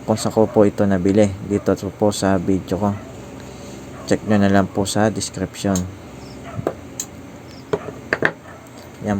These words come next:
po yung, ah, number nine. Mataas na po talaga yan. Ayan,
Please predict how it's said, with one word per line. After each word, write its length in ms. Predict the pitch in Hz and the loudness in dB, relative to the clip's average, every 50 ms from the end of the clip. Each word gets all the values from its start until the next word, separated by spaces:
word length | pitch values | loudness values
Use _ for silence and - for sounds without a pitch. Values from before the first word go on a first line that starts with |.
| 101 - | 2 4
po 160 | 117 117 120 | 6 6 8
yung, 480 | 120 120 127 139 151 160 160 170 165 - - - - - - - - - - - - - - - - - - - - - - - - | 8 8 8 8 8 6 4 2 0 -2 -8 -16 -18 -18 -18 -16 -16 -16 -16 -16 -18 -18 -16 -18 -18 -18 -18 -18 -18 -18 -14 -6 0
ah, 320 | 101 98 98 95 95 95 95 | 2 4 6 6 6 6 6
number 480 | 92 92 98 98 98 98 98 104 104 | 8 8 8 8 8 8 8 8 8
nine. 400 | 104 110 117 123 120 110 95 82 82 92 95 - - - - - - - - - - - - - - - - - - - - - - - - - - - - 64 65 67 67 - - - - | 8 10 8 8 8 8 6 6 2 0 -4 -6 -8 -10 -16 -16 -18 -18 -18 -18 -16 -16 -18 -18 -18 -16 -16 -16 -16 -16 -16 -16 -16 -16 -16 -16 -16 -16 -16 -16 -14 -14 -14 -14 -10 -8 -8
Mataas 480 | - - - 76 - - 104 - - | -2 0 0 2 2 2 0 0 0
na 160 | - 107 95 - | 2 0 2 2
po 160 | - 101 95 | 0 -2 -2
talaga 400 | - - 98 95 95 95 95 98 | 2 2 2 4 4 4 4 4
yan. 240 | 110 117 110 95 85 87 95 - - - - - - - - - - - - - - - - - - - - - - - - - - - - - - - - - - - - - - - - - | 4 4 4 2 0 -2 -6 -10 -14 -16 -18 -18 -16 -16 -16 -16 -16 -16 -16 -16 -16 -16 -16 -16 -16 -16 -16 -16 -16 -14 -14 -14 -14 -14 -14 -16 -16 -16 -14 -14 -14 -14 -14 -16 -14 -12 -10 -8
Ayan, 400 | - - - 101 110 107 101 | -6 -2 0 0 0 2 0